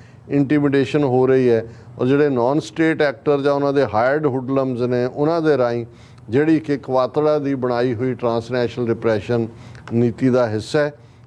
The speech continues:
ਕਿ ਵੀ ਇਹ ਜਿਹੜਾ ਸਿਰਫ ਇਸ ਨੇ ਖਾਲਿਸਤਾਨ ਬਾਰੇ, ਬਾਰੇ ਜਿਹੜੇ ਅਮਰੀਕਨ ਸਿੱਖਾਂ ਦੀ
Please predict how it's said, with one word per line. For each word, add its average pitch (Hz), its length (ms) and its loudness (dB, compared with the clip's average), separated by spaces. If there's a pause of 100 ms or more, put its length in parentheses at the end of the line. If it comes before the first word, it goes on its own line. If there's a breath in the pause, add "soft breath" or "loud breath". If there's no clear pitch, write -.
ਕਿ 139 120 0
ਵੀ 147 280 0
ਇਹ 175 200 4
ਜਿਹੜਾ 160 280 2
ਸਿਰਫ 165 480 -2 (680 loud breath)
ਇਸ 147 340 0
ਨੇ 147 420 2
ਖਾਲਿਸਤਾਨ 139 880 -2
ਬਾਰੇ, 135 500 0
ਬਾਰੇ 135 420 2
ਜਿਹੜੇ 135 260 2
ਅਮਰੀਕਨ 131 480 0
ਸਿੱਖਾਂ 143 460 -4
ਦੀ 127 340 0